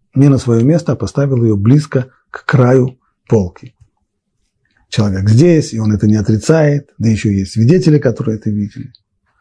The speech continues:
Второй покупатель с испачканным костюмом, который испачкался майоне-, майонезом. Второй покупатель, который сбил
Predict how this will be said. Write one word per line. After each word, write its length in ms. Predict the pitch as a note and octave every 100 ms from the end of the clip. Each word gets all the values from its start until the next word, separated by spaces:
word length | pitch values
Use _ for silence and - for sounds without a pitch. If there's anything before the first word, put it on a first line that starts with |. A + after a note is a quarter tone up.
| _ _ _ _
Второй 460 | - - C#3+ G3+ F#3
покупатель 640 | D3+ D#3 D3 B2+ B2+ B2 - _ _ _ _ _ _ _ _ _ _ _ _ _ _ -
с 100 | B2
испачканным 840 | - C3+ B2 - B2 A2+ A2 A#2
костюмом, 680 | - B2 - A#2+ A#2 G#2 F#2+ _ _ _ _ _ _
который 280 | B2 G#2+ A#2+
испачкался 520 | - A2+ - A#2 -
майоне-, 420 | A2+ A2 G#2+ G#2+ - -
майонезом. 680 | A#2+ A#2 A2+ G#2 G2+ F#2+ - _ _ - - _ _ _ _ _ _ _ _ -
Второй 400 | - - B2+ B2+
покупатель, 480 | A2 G2+ A#2 G#2+ G2+
который 320 | G#2+ A#2 A2
сбил 400 | A2 B2+ B2+